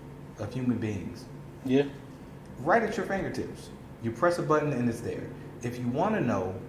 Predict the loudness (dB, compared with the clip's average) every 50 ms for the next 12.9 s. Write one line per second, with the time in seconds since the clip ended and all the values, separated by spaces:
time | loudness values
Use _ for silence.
0 | -6 -4 -4 -4 -2 -2 -4 -4 -4 -8 -8 -10 -12 -14 -10 -4 0 6 6 6
1 | 6 4 0 -4 -4 0 0 0 2 2 2 2 2 0 0 2 2 2 0 -2
2 | -2 -2 -2 -2 -2 -2 -2 -2 -2 -2 -2 -2 -2 0 -2 0 -2 -4 -4 -4
3 | -6 -2 -2 -2 -2 -2 0 0 0 -2 -2 0 -2 -2 0 -2 -4 -6 -8 -8
4 | -6 -6 -6 -6 -6 -6 -10 -12 -10 -2 0 0 0 2 2 0 0 0 0 -2
5 | -6 -4 -4 -2 0 0 -2 -2 -4 -8 -6 -6 -6 -8 -8 -8 -10 -10 -10 -12
6 | -14 -14 -14 -14 -14 -4 -4 -4 -4 -4 -8 -12 -14 -14 -16 -16 -16 -14 -10 -8
7 | -4 -2 -2 -2 -2 -2 -2 0 0 0 -2 -4 -8 -12 -12 -14 -14 -14 -14 -12
8 | -2 2 2 2 2 0 -4 -12 -14 -6 -2 2 4 6 6 4 4 2 0 0
9 | 0 -4 -6 -10 -12 -14 -14 -10 -6 -4 -2 2 4 4 6 6 4 4 4 2
10 | 2 2 -2 -4 0 2 2 4 4 4 2 0 -4 -8 -10 -10 -6 -4 -4 -2
11 | 0 0 0 0 0 0 2 2 2 2 0 0 -2 -2 -2 -4 -6 -6 -2 0
12 | 0 2 2 2 2 0 0 0 0 0 0 2 0 0 0 0 -2 -4